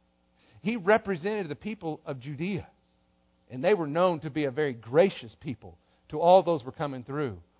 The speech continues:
all on Nehemiah's dime. I want you to notice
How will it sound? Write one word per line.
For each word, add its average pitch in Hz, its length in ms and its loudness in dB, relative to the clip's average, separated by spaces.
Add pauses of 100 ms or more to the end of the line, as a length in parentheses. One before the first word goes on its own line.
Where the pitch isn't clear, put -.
(200)
all 156 520 4 (240)
on 113 180 -8
Nehemiah's 117 680 -4 (360)
dime. 85 160 -12 (3250)
I 151 40 -18
want 208 160 -12
you 185 80 -16
to 165 60 -10
notice 147 340 -4